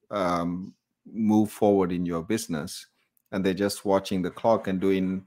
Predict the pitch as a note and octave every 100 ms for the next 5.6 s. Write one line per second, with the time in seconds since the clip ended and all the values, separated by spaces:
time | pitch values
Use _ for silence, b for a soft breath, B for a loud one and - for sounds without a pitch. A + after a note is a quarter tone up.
0 | _ _ _ _ _ - F#2 G#2 G2 F#2
1 | F#2 F#2 F2+ E2+ E2+ - F2 F2 - E2
2 | E2 F#2 A2+ F3+ - b b b b b
3 | b G#2+ G2 F#2+ - C3+ C#3 A2 G2 F2+
4 | F2+ - F#2+ F#2+ F#2+ G2 G2+ G#2 A2 G#2+
5 | A#2 A2 G#2+ G#2+ - -